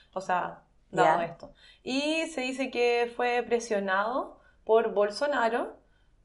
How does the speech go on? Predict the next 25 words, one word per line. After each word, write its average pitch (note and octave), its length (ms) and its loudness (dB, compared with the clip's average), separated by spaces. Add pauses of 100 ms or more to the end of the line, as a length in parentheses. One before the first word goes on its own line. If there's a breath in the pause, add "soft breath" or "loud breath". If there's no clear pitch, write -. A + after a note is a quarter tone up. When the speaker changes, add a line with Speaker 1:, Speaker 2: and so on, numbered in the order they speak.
(240)
Speaker 1:
Porque, A#3+ 180 10
Speaker 2:
¡Bú! D4+ 960 12
Speaker 1:
¡Bú! B3+ 320 4
<laughs> C#4 640 10
Puro B3+ 220 -4
chiflido B3+ 500 -4
contra A#3 180 2
Speaker 2:
El G#3 60 4
peor A3 360 10
Speaker 1:
él. A3 40 6
Speaker 2:
de C4 120 12
todos, A#3+ 600 12
Speaker 1:
Eh, G#3+ 540 8
Speaker 2:
oye. - 100 -6
Speaker 1:
porque A#3 380 2
Bolsonaro B3+ 540 2
no C#4 80 2
está C#4 200 0
ni C#4+ 80 0
ahí D4+ 280 -2
con D4+ 160 0
el D4 140 -4
medio D4 260 -4
ambiente, C#4+ 760 -4
con, B3+ 960 -12